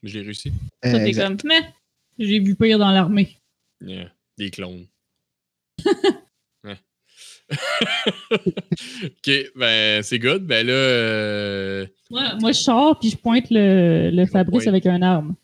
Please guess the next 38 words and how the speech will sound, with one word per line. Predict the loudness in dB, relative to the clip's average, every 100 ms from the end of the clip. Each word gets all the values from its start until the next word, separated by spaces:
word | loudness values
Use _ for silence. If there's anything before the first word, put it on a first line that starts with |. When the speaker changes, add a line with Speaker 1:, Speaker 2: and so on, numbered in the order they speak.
| -18
Speaker 1:
je | -10
vais | -8
pointer | -6 -6 -6 -8
le |
Fabrice | -6 -6 -6 -6
avec | -6 -6
un | -6 -6
arme, | -6 -8 -8
mais | -6 -6 -6 -6 -8
j'ai | -10
pas | -10
de | -8
raison | -6 -6 -6
de | -8
me, | -8 -8 -12 -18 _ _ _
en | -20
tout | -16 -18
cas, | -18 _ _ _
j'avoue | -4 -2 0
que | 2 2 2 2 2 0
je |
me | -2 -2
doute | -2 -2
un | -2
peu. | -4 -10
Fait | -12
que | -6 -4
je |
vais | -4
pointer, | -4 -6 -2 -2 0 -2
euh, | -2 -4 -6
je |
vais | -8
pointer | -8 -8 -8 -8
Fabrice | -8 -8 -10
avec | -10
mon | -10 -12
arme. | -14